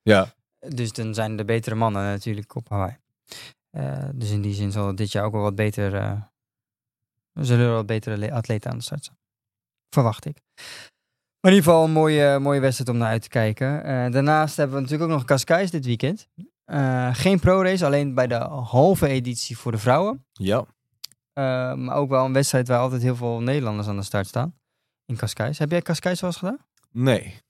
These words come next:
Speaker 1: ik ben er wel geweest, maar ik heb hem niet gedaan.
Speaker 2: Op vakantie?
Speaker 1: Ja, gewoon vakantie.
Speaker 2: Eh,
Speaker 1: Ah, nee, toen de-, deed ik wel een wedstrijd. Toen deed ik Challenge Lissabon, dat is daar vlakbij.
Speaker 2: Oh ja.
Speaker 1: En, eh, toen sliep ik in Cascais, ja.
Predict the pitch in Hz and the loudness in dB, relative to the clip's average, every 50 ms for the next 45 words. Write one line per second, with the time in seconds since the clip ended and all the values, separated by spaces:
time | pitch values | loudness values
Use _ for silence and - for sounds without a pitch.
0 | _ _ - 101 98 107 107 107 110 127 123 - - 104 113 139 170 160 - - | _ _ -8 -2 0 2 2 4 4 4 2 2 0 2 2 2 2 0 -2 -4
1 | 127 113 92 98 110 117 107 113 120 110 - 92 95 98 110 131 143 143 - - | -2 0 2 4 4 4 4 2 0 0 0 0 0 2 2 0 -2 -4 -8 -4
2 | - 117 110 101 - - - _ - 113 110 - - - - 95 87 - - 95 | -2 -2 -2 -2 -6 -12 -18 _ 2 2 2 2 0 -4 -4 -4 -4 -4 -4 -4
3 | 98 101 - - 113 110 104 - _ _ _ _ _ _ _ _ _ _ _ _ | -4 -4 -4 -4 -6 -6 -6 -10 _ _ _ _ _ _ _ _ _ _ _ _
4 | - 160 139 127 123 120 120 120 120 123 123 127 151 170 165 165 165 165 156 160 | -4 0 0 2 2 2 0 0 2 4 4 6 6 4 4 2 0 0 2 2
5 | 156 151 147 143 131 120 139 123 131 147 151 147 135 143 147 135 135 147 - - | 0 2 2 0 0 0 0 2 2 2 2 2 2 2 2 4 2 2 0 0
6 | - 101 92 - 110 110 113 120 120 117 110 - - 143 139 127 127 113 101 110 | -2 -2 0 0 0 2 2 2 2 0 -2 -2 0 2 2 4 4 2 4 4
7 | 117 123 - 107 90 80 85 85 85 85 87 85 98 87 98 90 - - 104 95 | 2 4 2 2 0 0 -2 -2 -2 -2 -2 -4 -2 -2 -2 -4 0 0 0 0
8 | 87 90 87 85 78 78 170 151 143 - - - 85 85 85 87 87 87 87 90 | 0 0 0 0 0 2 2 2 2 0 -2 -6 -10 -8 -8 -8 -6 -6 -8 -8
9 | - - 98 92 92 87 - - - 120 120 123 110 - 95 92 87 - 87 82 | -8 -6 -4 -4 -4 -4 -6 -4 -2 -2 0 0 -2 -4 -4 -4 -2 -4 -4 -4
10 | - - - - - 92 - - - - - | -4 -6 -8 -8 -8 -8 -10 -10 -10 -12 -12